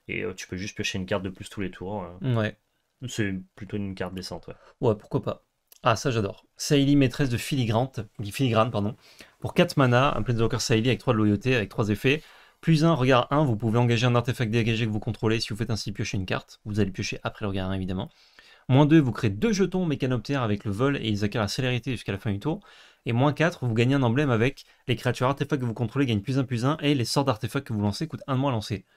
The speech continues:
Speaker 2: Bon petit Planeswalker, ça, hein.
Speaker 1: Ouais, t'emblèmes
Speaker 2: Synergie, évidemment,
Speaker 1: t'emblèmes,
Speaker 2: dépendant.
Speaker 1: t'emblèmes vite. Bah, justement, je trouve qu'il s'autosuffit, moi. Alors, c'est mieux si tu joues dans une synergie dépendante,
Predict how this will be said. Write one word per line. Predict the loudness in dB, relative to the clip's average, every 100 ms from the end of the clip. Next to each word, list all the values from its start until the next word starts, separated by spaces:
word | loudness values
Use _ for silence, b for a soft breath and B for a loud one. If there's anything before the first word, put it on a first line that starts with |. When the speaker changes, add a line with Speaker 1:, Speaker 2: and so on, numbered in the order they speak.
| _ _ _ _ -2
Speaker 2:
Bon | 0
petit | 0
Planeswalker, | 0 2 2 0 -2
ça, | -2
hein. | -4 -6
Speaker 1:
Ouais, | -2 -2
t'emblèmes | 0 -2 4 6
Speaker 2:
Synergie, | 6 4 2 0 -6 -6
évidemment, | 2 4 4 4
Speaker 1:
t'emblèmes, | 4 8
Speaker 2:
dépendant. | 8 6 2
Speaker 1:
t'emblèmes | -2 4 6 6
vite. | 4 2 2 2 0 -4 -6 -4
Bah, | 6 8
justement, | 8 4 2 2
je |
trouve | -2 -6
qu'il | -4
s'autosuffit, | -2 -2 -4 -4 -2
moi. | -2 -4 _ 4
Alors, | 6 4
c'est | -2 0
mieux | 4 8 8
si | 8 0
tu | -2
joues | 0
dans | 0
une | 0 -2
synergie | 0 -2 -2 -2
dépendante, | -2 0 -2 -2